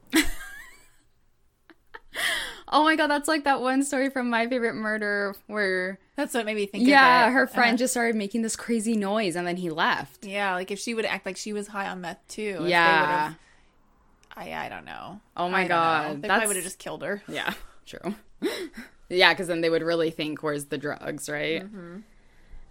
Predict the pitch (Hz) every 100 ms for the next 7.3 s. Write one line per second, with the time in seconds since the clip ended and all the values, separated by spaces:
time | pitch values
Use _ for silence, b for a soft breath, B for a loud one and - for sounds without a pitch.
0 | 196 190 190 160 - 180 180 269 294 233
1 | 185 160 127 135 196 247 - 190 196 185
2 | 180 180 190 226 - 160 143 160 185 233
3 | 226 _ _ - 175 170 165 165 160 160
4 | 156 160 160 165 165 160 156 160 160 -
5 | 156 151 170 160 151 160 151 151 147 147
6 | 151 151 151 147 - 143 - 139 123 -
7 | 139 196